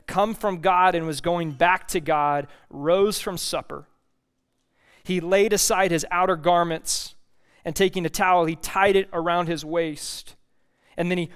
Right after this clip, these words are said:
poured water into a basin and began to wash the disciples' feet and to wipe them with the towel that was wrapped around them. He came to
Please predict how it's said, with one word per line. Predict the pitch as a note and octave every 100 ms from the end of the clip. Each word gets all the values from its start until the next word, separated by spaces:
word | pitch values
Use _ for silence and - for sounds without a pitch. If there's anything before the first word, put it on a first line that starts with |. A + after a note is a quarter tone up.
| -
poured | - B3 A3+
water | A3 F#3 A3 B3 B3
into | A3+ A3+
a | G3
basin | G#3+ - F#3
and |
began | F3 F3+
to | E3
wash | D3+ F#3 G#3+ -
the | -
disciples' | F3 - F#3+ F#3 E3
feet | - F#3+ F#3+
and | D#3+
to | E3
wipe | D3+ F3+ G#3 -
them | F#3
with | F3 -
the | D#3
towel | - F#3 F#3 F3+ - -
that | F#3
was | C#3+
wrapped | D#3+ F3+ -
around | F3 E3 E3
them. | D3+ C#3+
He | F3
came | - G#3+ A3 A3
to | - G3+